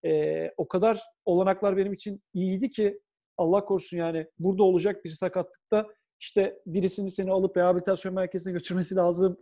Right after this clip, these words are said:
Trafiği var, o su var, bu su var. Belki orada altı saatimi günde rehabilitasyona geçiriyorken, e, burada o bir iki saatte limitli olacaktı. O yüzden, e, şanslı olduğumu hissediyorum ve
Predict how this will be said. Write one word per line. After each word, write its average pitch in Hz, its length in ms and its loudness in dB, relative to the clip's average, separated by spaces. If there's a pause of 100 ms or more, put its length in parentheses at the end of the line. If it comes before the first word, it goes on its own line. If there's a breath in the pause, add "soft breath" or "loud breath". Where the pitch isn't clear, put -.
(120)
Trafiği 196 340 2
var, 190 200 2
o 196 100 0
su 190 160 -4
var, 185 180 2
bu 180 40 -8
su 196 140 -8
var. 185 160 4 (280 loud breath)
Belki 185 520 2 (180)
orada 185 560 2
altı 180 320 2
saatimi 190 420 -2
günde 190 400 -2 (120)
rehabilitasyona 180 600 -2
geçiriyorken, 202 580 -4 (540 soft breath)
e, 170 580 -4 (100)
burada 214 480 0 (300)
o - 360 0 (460)
bir 202 140 0
iki 220 240 -6
saatte 202 560 2
limitli 190 360 -2
olacaktı. 180 600 -2 (140)
O 233 140 4
yüzden, 175 420 0 (200)
e, 143 1000 -4 (680)
şanslı 165 500 -4
olduğumu 196 300 0
hissediyorum 175 560 -6
ve 185 240 -2